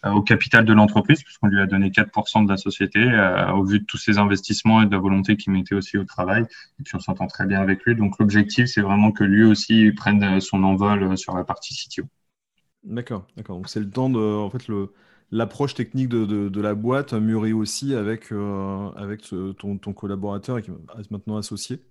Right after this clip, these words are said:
Speaker 1: C'est ça, c'est exactement ça.
Speaker 2: Ok. Pro-, problématique, euh, problématique technique. En termes de, euh, de gestion, d'exposition, euh, de marché, est-ce qu'il y a des,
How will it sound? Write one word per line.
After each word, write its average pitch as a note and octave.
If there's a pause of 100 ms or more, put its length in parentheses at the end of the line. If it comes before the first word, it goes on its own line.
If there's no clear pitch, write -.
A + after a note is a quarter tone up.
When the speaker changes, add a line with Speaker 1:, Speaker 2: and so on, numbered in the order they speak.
(540)
Speaker 1:
C'est C#3
ça, A#2+ (100)
c'est -
exactement A2
ça. G#2+ (1040)
Speaker 2:
Ok. - (380)
Pro-, C3
problématique, B2+
euh, A2
problématique A2+
technique. B2+ (400)
En A#2
termes C#3+
de, A#2
euh, G#2
de G2
gestion, B2+
d'exposition, A2+
euh, - (400)
de G#2+
marché, A2
est-ce B2+
qu'il C3
y B2
a G#2+
des, G2